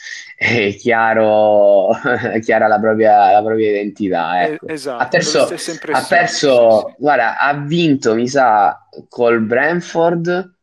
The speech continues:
Speaker 1: quattro a zero, poi ha perso col Newcastle
Speaker 2: Sì.
Speaker 1: quattro a zero,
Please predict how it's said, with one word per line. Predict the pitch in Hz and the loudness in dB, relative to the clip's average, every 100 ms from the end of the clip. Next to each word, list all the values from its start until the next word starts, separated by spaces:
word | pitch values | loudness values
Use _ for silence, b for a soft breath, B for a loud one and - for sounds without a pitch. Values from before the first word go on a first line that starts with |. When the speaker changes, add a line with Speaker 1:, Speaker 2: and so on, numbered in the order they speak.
| _ | _
Speaker 1:
quattro | _ 120 120 - 120 | _ -2 -2 0 0
a | 101 | 0
zero, | 107 110 120 143 151 151 156 _ _ _ _ _ - | 0 0 2 2 2 0 -4 _ _ _ _ _ -4
poi | 160 151 | 0 2
ha | 131 | 0
perso | 139 135 123 135 117 | -2 -2 -2 0 2
col | 117 117 | 2 2
Newcastle | 120 117 131 123 110 - 95 92 90 85 - | 0 2 2 2 -2 -6 -2 -2 -2 -6 -10
Speaker 2:
Sì. | - - 139 | -16 -8 -2
Speaker 1:
quattro | 117 - 107 | -2 0 -2
a | 95 | -2
zero, | 104 127 151 170 175 180 | -2 0 2 2 0 -2